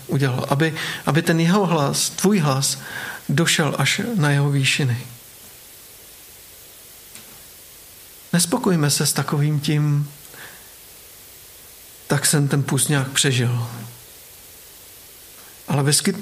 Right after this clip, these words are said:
ve skutečnosti bychom tímto ten problém jenom oddálili a neposunuli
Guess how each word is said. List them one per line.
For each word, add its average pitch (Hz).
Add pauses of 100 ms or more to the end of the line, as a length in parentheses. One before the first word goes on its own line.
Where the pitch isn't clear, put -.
(140)
ve 160
skutečnosti 143 (1700)
bychom 143
tímto 151 (300)
ten 147
problém 147
jenom 143
oddálili 135 (1040)
a 143
neposunuli 135